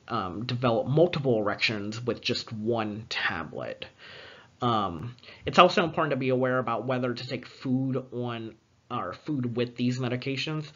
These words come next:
With Cialis, it's not necessary. Um, with sildenafil and vardenafil, however, these should be taken on an empty stomach, um, to promote absorption and overall action of the medication. So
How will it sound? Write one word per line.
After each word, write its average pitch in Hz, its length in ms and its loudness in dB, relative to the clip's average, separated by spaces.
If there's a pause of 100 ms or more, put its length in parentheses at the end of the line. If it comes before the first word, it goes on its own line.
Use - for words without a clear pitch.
(280)
With 143 140 0
Cialis, 156 540 2
it's 123 240 -2
not 120 280 0
necessary. 147 840 -2 (400)
Um, 110 420 0
with 139 120 2
sildenafil 139 720 2
and 127 140 0
vardenafil, 117 520 -2
however, 135 440 4 (100)
these 123 160 -2
should 151 320 2
be 131 120 0
taken 123 280 0
on 117 160 -2
an 113 140 -6
empty 123 320 -6
stomach, 147 760 -4
um, 113 280 -2
to 127 160 -4
promote 117 560 -2
absorption 107 760 -2
and 101 160 -6
overall 104 500 0
action 92 380 0
of 90 140 -10
the 101 80 -6
medication. 76 760 -6 (2250)
So 165 640 6